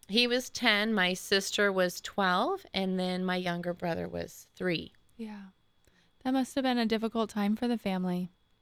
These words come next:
Speaker 1: Yes. Um, my parents are fighters.
Speaker 2: Mm.
Speaker 1: So, um,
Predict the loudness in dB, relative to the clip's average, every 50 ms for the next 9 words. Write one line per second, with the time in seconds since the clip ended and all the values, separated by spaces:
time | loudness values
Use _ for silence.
0 | _ _ _ _ _ -4 0 2 4 4 4 2 0 -2 -8 -12 -14 -4 2 4
1 | 6 6 6 6 4 2 2 0 -2 -2 -4 -6 -8 -12 _ _ _ _ _ _
2 | _ _ _ _ _ _ _ _ _ _ _ _ _ _ _ _ _ _ _ 2
3 | 4 6 10 10 10 10 8 6 4 2 2 0 -4 -4 -2 0 2 2 4 4
4 | 4 4 4 2 0 -2 -6 -12 -16 -20 _ _ _ _ -6 0 4 6 6 6
5 | 6 6 6 4 4 4 4 2 2 0 -2 -8 -16 -20 -20 _ -2 2 4 4
6 | 4 4 2 2 0 -2 -4 -6 -10 -12 -14